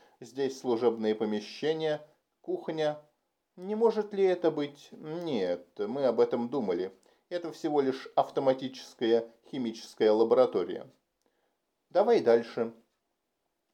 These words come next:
Здесь гидропонный сад. Сюда поступают отходы из канализации. Дальше воздушные шлюзы. Когда Луис закончил, корабль исчез с экрана.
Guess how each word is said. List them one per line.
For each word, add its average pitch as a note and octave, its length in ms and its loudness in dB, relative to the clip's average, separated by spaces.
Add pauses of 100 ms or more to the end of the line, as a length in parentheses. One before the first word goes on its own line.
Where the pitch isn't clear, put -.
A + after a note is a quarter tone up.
(120)
Здесь G#3 540 -6
гидропонный C3 920 2
сад. - 420 -8 (400)
Сюда G#3 300 0
поступают C#3 640 2
отходы B2 460 2
из B2+ 220 -6
канализации. A2+ 920 -2 (300)
Дальше A#2 540 -4 (300)
воздушные B2+ 800 -4
шлюзы. F2 480 -10 (640)
Когда B2+ 280 4
Луис C3+ 260 4
закончил, E3+ 800 0 (260)
корабль E3 580 0
исчез C3+ 540 -4
с - 240 -12
экрана. F#2 560 -2